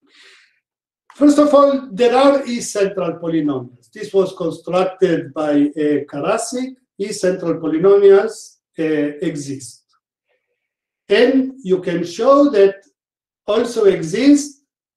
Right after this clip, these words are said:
defined over this unique minimal field of definition. Okay, so you can localize the algebra. You localize the algebra,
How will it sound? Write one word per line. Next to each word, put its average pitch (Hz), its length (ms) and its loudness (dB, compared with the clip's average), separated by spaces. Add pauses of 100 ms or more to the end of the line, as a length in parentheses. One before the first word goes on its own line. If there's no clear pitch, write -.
(200)
defined 247 840 2
over 254 500 0
this 269 340 -2
unique 226 440 -6
minimal 214 500 -8
field 196 240 -2
of 165 140 -6
definition. 131 640 -16 (1200)
Okay, 277 300 2
so 202 160 0
you 196 200 6
can 220 280 -4
localize 196 920 0
the 147 120 -4
algebra. 127 440 -14 (640)
You 156 180 -6
localize 190 560 0
the 147 140 -4
algebra, 147 560 -8